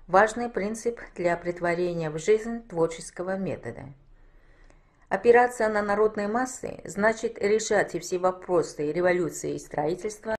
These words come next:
веря в силу народных масс и мобилизуя их творческие способности.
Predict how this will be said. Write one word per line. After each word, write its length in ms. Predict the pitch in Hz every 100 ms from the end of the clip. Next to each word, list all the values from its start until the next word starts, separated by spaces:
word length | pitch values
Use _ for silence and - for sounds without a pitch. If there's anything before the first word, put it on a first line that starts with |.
| _
веря 460 | 170 214 233 247 240
в 60 |
силу 400 | - - 226 226
народных 500 | 214 170 180 180 160
масс 420 | 151 147 208 - - _ _ _ _ -
и 200 | 190 -
мобилизуя 720 | 190 180 190 190 202 226 220
их 380 | - 190 202 -
творческие 540 | - 180 - 180 - 185
способности. 840 | - 196 196 - - 117 - -